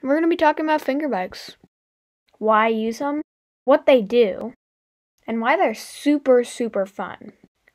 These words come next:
First, let's look at the bike and some of its very unnecessary parts. First of all, it has a front brake, which is nice for doing undos. And you can actually pedal the bike.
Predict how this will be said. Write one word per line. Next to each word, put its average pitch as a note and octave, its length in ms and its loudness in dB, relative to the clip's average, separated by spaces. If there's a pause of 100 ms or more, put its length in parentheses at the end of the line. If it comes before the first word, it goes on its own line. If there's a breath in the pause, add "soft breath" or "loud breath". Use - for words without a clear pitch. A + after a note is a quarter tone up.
(100)
First, D4 300 6
let's B3+ 180 0
look A#3+ 200 -2
at C4 80 -12
the A3+ 80 -8
bike A#3 260 0
and G#3+ 180 -6
some B3+ 160 -2
of B3 60 -2
its A3+ 160 -2
very A#3+ 360 0
unnecessary G#3 680 -4
parts. - 560 -12 (1600)
First D4 260 2
of A#3+ 120 -2
all, G#3 160 2
it A3+ 140 -4
has C4+ 200 2
a C#4 60 0
front C#4 340 -2
brake, G3+ 260 -2
which F4+ 380 2
is D#4 640 -2 (160)
nice B3+ 260 -2
for A#3 160 -2
doing A3 200 0
undos. F#3+ 440 -8 (1600)
And B3+ 220 2
you C#4 80 2
can C4+ 220 -2
actually B3+ 420 2
pedal C4+ 320 2
the G3+ 120 -4
bike. F#3 280 -8